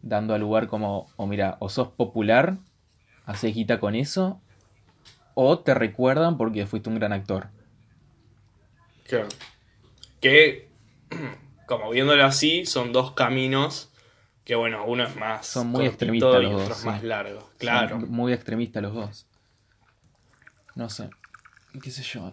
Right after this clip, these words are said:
Speaker 1: Para hablar de algo que me llamó mucho la atención es que los dos personajes principales de esta película fueron interpretados por actores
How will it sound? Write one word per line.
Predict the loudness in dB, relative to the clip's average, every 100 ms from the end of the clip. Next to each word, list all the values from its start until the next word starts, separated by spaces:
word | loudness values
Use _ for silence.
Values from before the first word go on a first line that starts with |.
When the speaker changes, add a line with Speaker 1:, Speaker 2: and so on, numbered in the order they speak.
| -14
Speaker 1:
Para | -8 -4
hablar | 0 0
de | 2
algo | 2 2 2 -2 -6 -10
que | -8
me | -6
llamó | -4 -4 -2
mucho | -2 -2 0
la | 0
atención | 0 -6 -4 -4 -4 -6
es | -12 -8
que | -6
los | -4
dos | -6 -6
personajes | -8 -6 -8 -4 -4 -4
principales | -6 -8 -8 -2 0 0
de | -2
esta | -4 -4
película | -4 -2 0 -2 -2 -8 -18 -20 -8
fueron | -4 -4
interpretados | -4 -6 -6 -6 -4 -6 -4
por | -2 -2
actores | 0 2 2 2 -2 -8